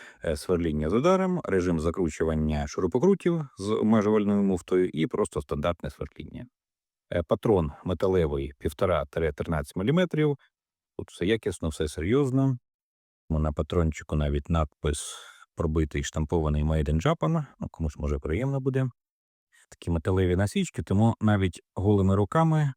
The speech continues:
закручувати, відкручувати класно. В рукавичках також, само собою, буде теж добре. Переключаються ось ці всі режими з таким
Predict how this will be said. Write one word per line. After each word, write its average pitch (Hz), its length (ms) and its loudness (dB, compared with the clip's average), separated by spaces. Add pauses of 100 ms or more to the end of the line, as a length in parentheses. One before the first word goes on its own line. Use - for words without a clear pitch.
(360)
закручувати, 87 720 -4
відкручувати 85 640 -2
класно. - 500 -8
В 80 40 -4
рукавичках 107 580 -2
також, - 380 -8
само 76 220 -2
собою, 76 280 -2
буде 71 200 -4
теж 69 200 -6
добре. - 340 -10 (3750)
Переключаються 104 880 2
ось 82 120 -4
ці 98 100 -4
всі 92 220 -2
режими 87 420 0
з - 60 -12
таким 80 400 -6